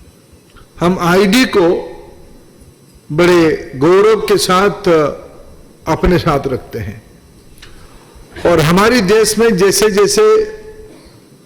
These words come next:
प्रगति हो रही है, वैसे ही आज हमारी आईडी की भी प्रगति हुई है। आईडी अभी अपने पॉकेट में रहता था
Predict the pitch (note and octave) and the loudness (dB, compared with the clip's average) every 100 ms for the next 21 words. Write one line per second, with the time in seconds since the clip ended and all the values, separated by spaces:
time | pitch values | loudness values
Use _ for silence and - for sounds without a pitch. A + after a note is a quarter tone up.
0 | _ - _ _ _ _ - F#3 F3 G#3 | _ -20 _ _ _ _ -4 0 0 0
1 | A#3+ A3 E3 E3+ D3+ C#3 A2 F2 - - | 0 0 2 2 2 0 -2 -8 -14 -20
2 | - _ _ - - - - - - _ | -20 _ _ -20 -20 -20 -20 -20 -20 _
3 | _ _ _ - E3+ F#3 F3+ A#3 A#3 B3 | _ _ _ -2 2 2 2 2 2 2
4 | G3+ G3+ F3+ F3+ F#3+ G3 G#3+ F3 F3 F#3+ | 2 2 2 0 2 2 0 0 0 2
5 | F3+ - A#3+ A#3+ - G3 D#3+ E3+ D#3+ C3+ | 0 -2 -2 0 0 0 2 0 0 -2
6 | C3 A#2 - - - - _ _ _ _ | -2 -4 -10 -20 -20 -20 _ _ _ _
7 | _ - - _ - D#3 F#3 G#3 B3 A#3 | _ -20 -20 _ -6 0 2 2 2 2
8 | G#3 G#3+ A#3 B3 - - - - - _ | 2 2 2 0 -2 -8 -20 -20 -20 _
9 | _ _ - - _ _ E3 - G3+ G#3+ | _ _ -20 -20 _ _ -8 -2 0 2
10 | A3 A3 - - - - _ _ _ - | 0 -2 -8 -20 -20 -20 _ _ _ -20
11 | - - _ - E3 G#3 F3 G#3+ F#3+ F#3 | -20 -20 _ -6 -4 -4 -4 -2 -2 -2
12 | G#3 G3+ G#3+ | -6 -8 -10